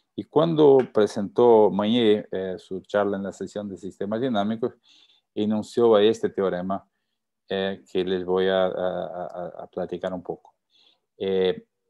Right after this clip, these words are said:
tomemos una, una medida, una superficie compacta, cualquiera. La única excepción para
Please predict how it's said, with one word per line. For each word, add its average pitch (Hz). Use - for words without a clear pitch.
tomemos 151
una, 113
una 107
medida, 120
una 101
superficie 117
compacta, 104
cualquiera. 92
La 101
única 135
excepción 113
para 98